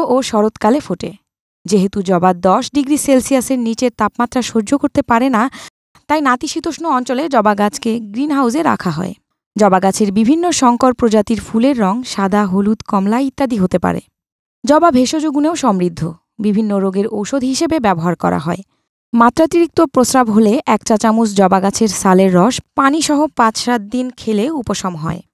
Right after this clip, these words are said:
অতিরিক্ত খাওয়ার পর অস্বস্তি বা বমি ভাব হলে চার পাঁচটি জবা ফুল বেটে বা চটকে শরবত করে খেলে বমি হয়ে অস্বস্তি দূর হবে। তবে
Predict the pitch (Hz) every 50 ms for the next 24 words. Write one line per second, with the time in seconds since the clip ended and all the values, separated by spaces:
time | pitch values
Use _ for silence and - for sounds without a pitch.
0 | _ _ 233 226 - - 202 190 - - 208 - - - 220 220 262 302 - -
1 | 254 226 277 349 302 277 294 - - 339 302 - - 311 254 285 247 208 220 220
2 | 233 254 233 247 269 277 233 254 254 220 269 339 - _ - - _ _ _ -
3 | 254 233 240 - 254 240 220 - 269 233 208 208 202 214 220 214 - 262 247 220
4 | 202 202 190 - 240 277 339 - - 185 180 - - - 240 277 - - 359 381
5 | 330 - 247 220 220 214 233 233 - - 226 208 208 - - 208 220 294 330 240
6 | 226 226 220 220 214 196 190 208 240 302 339 294 269 254 - - 311 - - 311
7 | 262 196 208 196 170 156 170 175 185 - _ _ _ _ _ _ _ _ _ _
8 | _ _ _ _ _ _ _ _ - 180 170 175